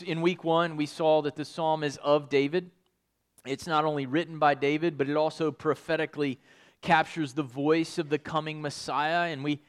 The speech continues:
we know that because that is how the New Testament writers interpret the Davidic Psalms, uh, as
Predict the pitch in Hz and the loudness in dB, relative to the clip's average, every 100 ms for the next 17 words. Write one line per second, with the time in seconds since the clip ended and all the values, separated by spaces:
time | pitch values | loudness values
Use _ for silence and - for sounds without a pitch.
0 | _ 165 165 147 160 165 165 175 147 151 | _ -2 2 6 6 8 6 4 0 2
1 | 170 151 127 147 160 165 - 143 160 165 | 2 2 2 4 4 0 -4 -2 0 2
2 | 139 139 165 - 160 - 156 156 - 131 | 0 -2 -8 -4 -4 -4 -10 -10 -6 2
3 | 135 151 175 170 - 151 139 - 156 143 | 2 4 2 0 -4 -8 -8 -4 -4 -2
4 | 180 143 143 131 147 156 - _ _ _ | -4 -2 -4 2 2 2 -6 _ _ _
5 | - - 156 180 208 196 - 127 127 135 | -10 2 6 6 4 -6 -10 -6 -4 -2
6 | 131 | -6